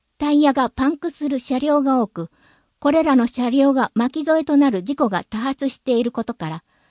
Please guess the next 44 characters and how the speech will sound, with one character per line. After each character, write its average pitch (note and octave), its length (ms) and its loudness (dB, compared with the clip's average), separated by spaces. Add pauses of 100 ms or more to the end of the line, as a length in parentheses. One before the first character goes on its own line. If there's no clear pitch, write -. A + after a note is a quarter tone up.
(200)
こ C#4+ 160 2
の D4+ 140 6
よ D4 140 6
う B3+ 40 6
な G#3+ 160 2
事 C#4 140 -6
故 A3+ 200 2
を F#3+ 60 2
未 G#3+ 160 0
然 D4+ 220 4
に C#4+ 160 4
防 B3+ 180 0
止 D4+ 160 -8
す C#4 160 -8
る C#4 100 -4
た C4 140 -2
め A#3+ 120 2
に、 F3 180 -4 (480)
ま B3+ 160 0
ず A#3 180 -8 (160)
出 - 340 -6
発 E4+ 220 -2
前 F4 240 2
の F#3 240 0
車 A#3+ 220 -2
両 C#4+ 200 4
点 A3+ 240 -2
検、 - 280 -12 (560)
タ B3 140 -2
イ A3+ 140 0
ヤ、 G#3 200 -2 (100)
ガ G#3+ 140 -6
ソ B3+ 180 -2
リ A#3+ 140 2
ン、 - 80 -6 (100)
ブ A3+ 140 -2
レ B3 140 2
ー B3 60 -2
キ、 - 240 -12 (300)
冷 B3 140 0
却 C#4 340 -4
水 G3+ 220 -6
な F3+ 160 -2
ど - 100 -12